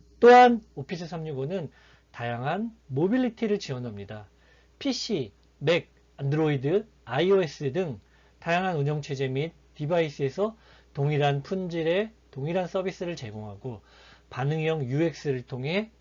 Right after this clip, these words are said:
최적화된 서비스를 제공합니다. 그리고 보안 및 투명성을 준수합니다. 커스터머 락박스를 통해 투명성을 준수하고 어드밴스드 트윗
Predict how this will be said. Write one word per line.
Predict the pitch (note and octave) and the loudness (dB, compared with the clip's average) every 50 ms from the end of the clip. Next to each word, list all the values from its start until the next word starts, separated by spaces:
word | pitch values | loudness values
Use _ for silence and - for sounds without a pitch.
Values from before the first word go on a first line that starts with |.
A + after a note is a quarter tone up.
| _ _ | _ _
최적화된 | - - A3 G#3 A3 G#3+ - - F3+ D3 C#3 C3+ C3 B2+ | -10 -4 -2 -2 -2 -2 -4 -6 -8 -4 -4 -4 -4 -6
서비스를 | - D3+ C3+ B2+ A#2+ - - B2+ B2+ D#3+ F#3+ G3+ G3+ _ - | -6 -6 -6 -6 -8 -8 -8 -8 -6 -6 -6 -6 -8 _ -18
제공합니다. | - - B2+ A2+ A#2 A#2 G#2+ G2+ G2+ G2 F#2 F2+ F2 F2 _ _ _ _ _ _ _ _ _ _ _ _ _ _ _ _ _ _ _ _ _ _ _ _ _ _ _ _ _ _ _ _ _ _ _ _ _ _ _ _ _ _ _ _ _ _ _ _ _ _ _ _ _ _ _ _ _ _ _ _ _ _ _ _ _ _ _ _ _ _ - - _ - | -12 -8 -6 -4 -4 -4 -6 -6 -10 -12 -14 -16 -18 -20 _ _ _ _ _ _ _ _ _ _ _ _ _ _ _ _ _ _ _ _ _ _ _ _ _ _ _ _ _ _ _ _ _ _ _ _ _ _ _ _ _ _ _ _ _ _ _ _ _ _ _ _ _ _ _ _ _ _ _ _ _ _ _ _ _ _ _ _ _ _ -20 -20 _ -2
그리고 | - C#3+ C#3+ D3 C#3+ F3+ F#3+ E3 A#2 - - - - - - - - - - | 2 4 4 6 8 8 6 6 6 2 -6 -20 -20 -20 -20 -20 -20 -18 -6
보안 | - F3 F#3 F#3+ G3 G3 F#3+ | 0 2 4 4 4 4 2
및 | G#3 A3+ A#3+ A3+ - - | 2 0 0 -2 -6 -10
투명성을 | - A#3+ C#4 C#4 C4+ A#3+ - - A#3+ A3+ A3+ A#3 A3+ G#3+ | -6 -2 -2 -2 -2 -2 -2 -4 -2 -2 -2 -2 -4 -4
준수합니다. | - - C#3 B2 A#2+ C#3 B2+ A#2 A2 G#2+ G2+ G#2 G#2+ G#2 - _ _ _ _ _ _ _ _ | -6 -8 -10 -8 -6 -6 -6 -6 -6 -10 -12 -14 -16 -18 -20 _ _ _ _ _ _ _ _
커스터머 | - - B3+ B3+ - - A#3+ A3+ A3+ G3+ | -4 -2 -2 -2 -2 -4 0 0 2 0
락박스를 | C3+ G#2+ - - C#3+ - - - D3 C#3 C3+ C#3 | 0 -2 -4 -10 -12 -10 -6 -4 -4 -4 -4 -4
통해 | - B2+ B2+ C3 C#3 C3+ | -8 -8 -4 -4 -4 -6
투명성을 | C#3 - F3+ F#3+ G3 F#3+ E3+ - - F3 E3 E3 D3+ | -6 -6 -6 -4 -4 -6 -6 -8 -8 -6 -6 -6 -8
준수하고 | C#3+ - A2+ A2 A2 A2+ A2+ G#2+ G#2 A2+ D#3 F3+ D#3+ - - - - - - - _ - | -8 -10 -12 -12 -12 -10 -10 -10 -10 -6 -4 -4 -4 -4 -6 -14 -20 -20 -20 -20 _ -14
어드밴스드 | - A#2+ A#2+ C3 B2+ D#3 D#3 E3 F3 F3 - - - F3 D3+ | -12 -10 -8 -2 0 2 2 2 0 -4 -8 -10 -8 -8 -8
트윗 | - - G3+ G3+ G3+ | -4 0 0 0 0